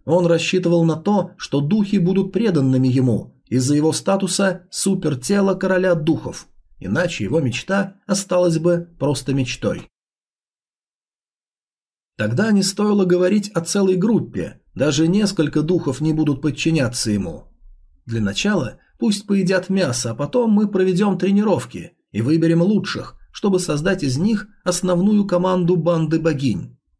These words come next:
Затем мы отправимся завоёвывать убежище духов. Хан Сень ждал, когда здесь появится Зеро,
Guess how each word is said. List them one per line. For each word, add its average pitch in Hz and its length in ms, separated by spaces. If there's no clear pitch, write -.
Затем 185 720
мы 226 180
отправимся 185 960
завоёвывать 180 800
убежище 147 600
духов. 127 540
Хан 127 320
Сень 160 360
ждал, 165 380
когда 151 300
здесь 170 340
появится 165 580
Зеро, 170 520